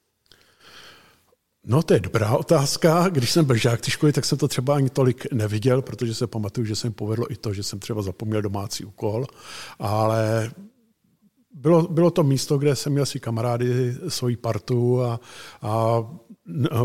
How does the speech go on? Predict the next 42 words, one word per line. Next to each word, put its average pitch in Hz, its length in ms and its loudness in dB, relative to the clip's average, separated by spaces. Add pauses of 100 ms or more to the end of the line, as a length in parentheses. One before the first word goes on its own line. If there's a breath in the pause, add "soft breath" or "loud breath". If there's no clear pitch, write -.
určitě 151 760 2
neplatilo 123 500 -2
to, 120 120 -4
že 110 100 -4
bych 113 100 -6
chodil 110 160 -6
do 101 80 -4
školy 101 260 -8
nerad. 98 400 -12
Jako, 101 320 -14 (400)
chodil 151 280 -4
jsem 120 220 -6
tam 107 320 -8 (320 loud breath)
normálně 127 480 2
asi 113 220 -6
jako 113 180 -8
každý, 110 580 -4
každý 107 300 -8
druhý, 110 400 -6 (300 loud breath)
byli 113 180 0
tam 110 160 -6
kamarádi 117 760 0 (280 loud breath)
a - 60 -16
tenkrát 131 360 0
jsem 123 200 -2 (140)
ještě 123 320 0
tolik 131 240 -2
necítil 127 440 -2
to, 127 180 -4
o 120 60 -6
čem 123 180 -6
jsem 123 180 -6
hovořil, 110 380 -4 (280 loud breath)
jak 110 160 -6
to 127 100 -2
vzdělání 110 460 -2
je 107 60 -4
důležitý, 101 500 -10
ale - 200 -20
fakt 113 200 -12
důležitý 101 400 -8
je. 90 180 -14